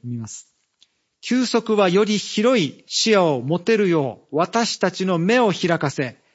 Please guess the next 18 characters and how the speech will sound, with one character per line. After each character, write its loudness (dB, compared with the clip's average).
他 0
者 2
の 0
権 -2
利 0
に 0
改 0
め 0
て -2
気 -2
づ -4
か -2
せ -4
て -4
く -2
れ -2
ま -14
す。 -20